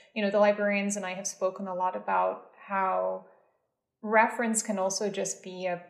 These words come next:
point of human connection and just a, a moment of checking in. And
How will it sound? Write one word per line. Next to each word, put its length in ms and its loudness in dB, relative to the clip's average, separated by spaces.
point 240 -8
of 80 -10
human 340 -8
connection 640 -6
and 160 -6
just 280 -6
a, 340 -2
a 100 2
moment 400 -2
of 140 -6
checking 420 -8
in. 500 -2
And 420 -8